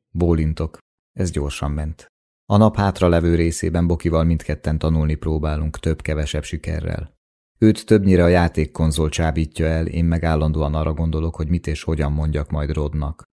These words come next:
Eldöntöm, hogy gyalog megyek ki a főtérre, ami jó egy órás séta lesz, de már nagyon hiányzik a mozgás. Közben azon kapom magam, hogy egyre csak a beszélgetésen jár az agyam. Mi lesz, ha ő ezt mondja?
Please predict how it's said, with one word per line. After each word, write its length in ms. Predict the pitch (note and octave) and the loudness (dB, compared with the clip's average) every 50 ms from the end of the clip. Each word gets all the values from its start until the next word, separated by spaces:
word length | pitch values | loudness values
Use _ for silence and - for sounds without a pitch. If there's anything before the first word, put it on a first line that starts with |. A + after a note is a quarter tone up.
| _ _ _ _ _ _ _ _ _ _ _ | _ _ _ _ _ _ _ _ _ _ _
Eldöntöm, 520 | - G#2 G2 F#2 E2 F2 E2 - E2+ D#2+ | 2 4 4 4 4 2 2 2 0 0
hogy 120 | D#2+ D#2+ | 0 0
gyalog 280 | D#2+ D#2+ D#2+ D#2 D2+ D2 | 0 0 0 0 0 0
megyek 280 | D2+ D2 C#2+ D2 D2 - | -2 -2 -2 -2 -4 -6
ki 140 | - - | -4 -4
a 80 | D2+ D2 | -4 -4
főtérre, 640 | - - - D#2+ D#2+ D#2 - E2 D#2+ D#2+ E2 E2 | -4 -4 -4 -4 -4 -4 -4 -4 -4 -4 -2 -2
ami 160 | E2 E2 E2 E2 | -2 0 0 0
jó 180 | E2+ D#2+ D#2 | 0 0 0
egy 220 | D2 D2 D2+ D2+ D2+ | -2 -2 -2 -4 -4
órás 320 | D#2 D2+ C#2+ C#2+ D2 - | -4 -4 -4 -6 -6 -8
séta 340 | - - E2 D2+ - - D#2 | -8 -6 -6 -6 -4 -4 -4
lesz, 200 | D#2+ E2 E2 E2 | -4 -4 -4 -2
de 80 | - | -2
már 180 | E2+ E2+ E2 E2 | 0 0 0 0
nagyon 240 | E2+ E2+ D#2+ D#2+ D#2+ | 0 0 0 0 0
hiányzik 500 | D2+ D2+ D#2 D2+ D2 D2 D2+ D#2+ D#2 - | 0 0 0 -2 -2 -2 -4 -4 -4 -4
a 40 | D#2 | -4
mozgás. 560 | D#2 D#2 D#2 D2+ - D#2+ D#2+ D#2 D#2+ - - _ _ _ _ _ _ _ _ _ _ - | -2 -4 -4 -4 -4 -4 -4 -6 -6 -10 -14 _ _ _ _ _ _ _ _ _ _ 2
Közben 280 | - G#2+ F#2+ - G2+ | 2 2 4 4 4
azon 260 | G#2+ G#2+ G2 G2 F#2 | 4 4 4 4 4
kapom 300 | F2 - F2 - F2+ F2+ | 4 2 2 2 2 2
magam, 300 | F2+ F2 F2+ E2+ F2 E2+ | 2 2 2 2 2 2
hogy 140 | E2+ E2+ E2+ | 2 2 2
egyre 220 | F2 E2+ E2 - D#2+ | 2 2 0 0 -2
csak 200 | - - E2 - | -4 -4 -4 -2
a 60 | D#2+ | -2
beszélgetésen 840 | D#2 D#2 D2+ - - D#2 D2+ D2+ D2+ - - D#2 D#2 - D#2+ D#2+ | -2 -2 -2 -2 -4 -4 -4 -4 -4 -4 -4 -6 -4 -2 -2 -2
jár 220 | D#2 D2+ D#2 D#2 D#2+ | -2 -2 -2 -4 -4
az 140 | D#2+ D#2+ | -4 -4
agyam. 340 | E2 E2 D#2+ D#2+ D#2+ D#2+ D#2+ - _ _ _ _ _ _ _ _ _ | -4 -4 -4 -2 -4 -4 -6 -8 _ _ _ _ _ _ _ _ _
Mi 140 | - A#2 B2 | 0 2 4
lesz, 200 | A#2+ G#2 F2+ - | 4 4 2 0
ha 180 | - E2+ D#2+ D#2+ | -2 -2 0 2
ő 140 | D#2+ D#2 | 2 2
ezt 220 | D#2 D2+ D2+ - - | 0 0 -2 -4 -4
mondja? 360 | D#2 D2 D2 D2 D2 D2 C#2+ | -4 -2 -2 -2 -2 -4 -6